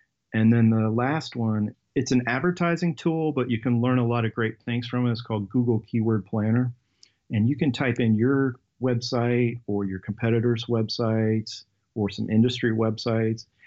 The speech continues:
and you can really get a feel for what Google sees are the keywords for those sites. And you can start to learn what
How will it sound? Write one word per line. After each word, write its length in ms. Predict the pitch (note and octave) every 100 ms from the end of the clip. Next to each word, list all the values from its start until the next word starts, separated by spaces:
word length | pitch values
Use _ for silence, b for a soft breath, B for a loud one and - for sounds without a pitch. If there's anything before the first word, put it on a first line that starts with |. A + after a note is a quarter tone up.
| b -
and 100 | A2+
you 140 | A2+
can 240 | - A2 G#2+
really 320 | C#3 D#3 C3
get 200 | C3 A2+
a 260 | G#2+ G#2 G2+ -
feel 300 | A#2+ A2+ -
for 420 | - G#2 G#2 G2 -
what 400 | G#2+ A2+ C3+ A2
Google 380 | F#2+ B2+ C3 A#2
sees 680 | - A#2+ A2+ A2 G#2 - -
are 160 | B2+ A2+
the 100 | G#2
keywords 560 | - - B2+ A#2+ A#2 -
for 120 | A2
those 280 | A2+ G2+ -
sites. 520 | G#2+ C3+ F3 - - _ _ _
And 100 | A#2
you 100 | C3
can 120 | E3+
start 300 | D3+ - D#3+
to 80 | E3
learn 640 | A2 A2+ A#2+ B2+ B2 A#2 - _
what 540 | G#2+ A2+ A#2 A#2+ B2